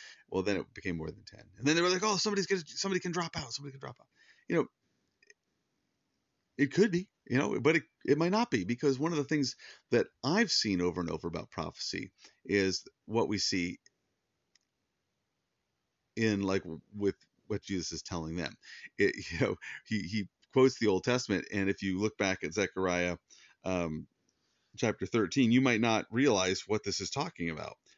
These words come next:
But in hindsight, we can look back and go, "Oh, that's what he's talking about. Oh, I get it.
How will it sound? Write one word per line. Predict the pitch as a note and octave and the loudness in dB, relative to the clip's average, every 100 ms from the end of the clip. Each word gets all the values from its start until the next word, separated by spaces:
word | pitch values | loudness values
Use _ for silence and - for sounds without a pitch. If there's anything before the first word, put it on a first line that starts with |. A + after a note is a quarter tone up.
| _ | _
But | A#2+ | 2
in | A2 | 2
hindsight, | A2 E3 G3+ - G#2 | 2 2 4 4 2
we | G#2+ | 2
can | A2 | 0
look | G#2 | -2
back | - G2 | 0 -2
and | G2 | 0
go, | F2 | 0
"Oh, | C#3+ E3 | 0 0
that's | A2 B2 | -2 -4
what | - | -6
he's | - | -8
talking | - E2 | -12 -20
about. | - _ - | -20 _ -14
Oh, | D3+ B2 | -8 -4
I | A2 | -2
get | F2 | -4
it. | F2 | -6